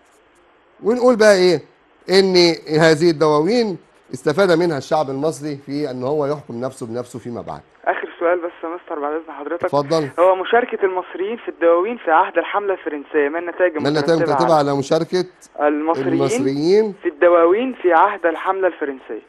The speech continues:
Speaker 1: في الدواوين في عهد الحملة، نفس الكلام اللي أنا قلته لك، هنقول ترتب على ذلك أدركوا أهمية مشاركتهم في الحكم بدلًا من الحكم المطلق.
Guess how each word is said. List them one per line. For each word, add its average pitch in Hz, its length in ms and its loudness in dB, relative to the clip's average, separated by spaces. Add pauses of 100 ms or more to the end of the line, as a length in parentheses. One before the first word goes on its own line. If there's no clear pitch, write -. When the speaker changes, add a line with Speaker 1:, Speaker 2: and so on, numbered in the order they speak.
(360)
Speaker 1:
في - 80 -8
الدواوين 120 540 -2 (1300)
في 113 80 -4
عهد 135 220 2
الحملة، 92 320 -12 (220)
نفس 156 260 -2
الكلام 143 320 0
اللي 147 120 0
أنا 151 120 0
قلته 127 340 -2
لك، 254 140 2 (200)
هنقول 143 300 -4
ترتب 147 380 -2
على 127 140 0
ذلك 170 420 -2
أدركوا 139 520 -6
أهمية 175 480 -4 (560)
مشاركتهم 135 840 -4
في - 80 -14
الحكم 160 360 -4
بدلًا 151 380 -2
من 143 220 -4
الحكم 143 480 -6
المطلق. 123 520 -6